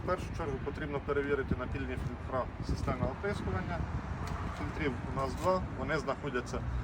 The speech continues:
на центральній рамці штанги. Попередньо ми перемикаємо кранову систему положення на забір з зовнішнього джерела і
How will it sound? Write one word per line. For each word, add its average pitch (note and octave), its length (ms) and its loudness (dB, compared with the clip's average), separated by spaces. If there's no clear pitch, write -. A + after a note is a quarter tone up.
на D#3 160 8
центральній C3+ 520 4
рамці C3+ 280 2
штанги. G2 180 0
Попередньо F#3 680 10
ми C#3+ 180 6
перемикаємо D3 840 8
кранову D3 360 6
систему C3 600 6
положення C3+ 600 8
на C#3 180 12
забір C3+ 440 8
з - 20 4
зовнішнього C#3+ 680 6
джерела A3+ 380 8
і A#3+ 200 10